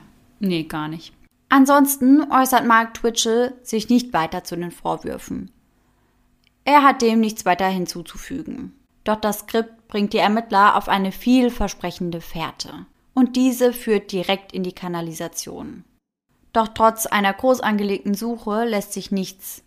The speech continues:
Speaker 2: finden. Marks Freunde und Familie glauben nicht, dass er wirklich etwas mit dem Verschwinden von John zu tun hatte. Ja, er war etwas eigenartig, aber doch kein Mörder.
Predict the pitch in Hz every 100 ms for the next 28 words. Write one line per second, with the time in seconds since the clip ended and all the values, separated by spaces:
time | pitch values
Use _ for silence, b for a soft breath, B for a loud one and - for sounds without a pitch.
0 | _ - 175 160 262 - 160 - - _
1 | _ _ _ _ _ _ _ _ 254 254
2 | 254 - 247 240 233 220 - 233 226 214
3 | 214 196 196 214 226 - 190 185 165 196
4 | 226 214 180 - 180 185 185 175 170 185
5 | - 202 202 185 - 180 185 180 175 -
6 | 170 - 208 190 160 - - - 202 _
7 | _ _ _ _ _ _ _ _ - 175
8 | 175 165 160 - _ 190 170 185 190 196
9 | 170 - 175 - 170 170 170 - 175 -
10 | - 185 - - _ _ _ _ _ _
11 | - 185 180 170 - 156 156 160 170 -
12 | - 180